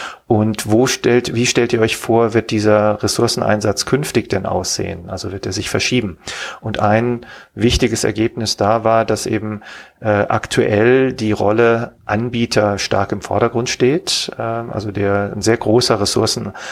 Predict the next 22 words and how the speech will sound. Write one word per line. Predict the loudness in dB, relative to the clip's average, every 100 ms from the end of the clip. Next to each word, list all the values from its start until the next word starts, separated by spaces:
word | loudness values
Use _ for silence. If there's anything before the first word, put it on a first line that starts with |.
| -14 -16 -4
äh, | 0 0 0
Teil, | 0 2 4 4 4 2 0
äh, | 0 2 0
dort | 2 2 2 0
hineinfließt. | -2 -2 -2 -4 -2 0 0 -4 -10 -18 -18 -16 -18 _ -4
Ähm, | 0 2 4 2 2 -2 -4 -8 -16 -20 -20 -20 _ _ -2
dass | 0
aber | 0 0
künftig | 2 0 0 0 -2
dieser | 0 0 2 2
Anteil | 0 -2 0 0 0
geringer | -2 0 2 2
werden | 4 2 2
wird | 2 2 0
und | -4 -4 -4 -4 -6
insbesondere | -4 -4 -2 0 0 2 2 2
die | 0
Rolle | 2 2 2
Ermöglicher | 2 -2 2 2 2 0 0 -2
von | -4 -4
Lernen, | -4 -4 -6 -10 -14 -16
also | -8 -6 -4 -6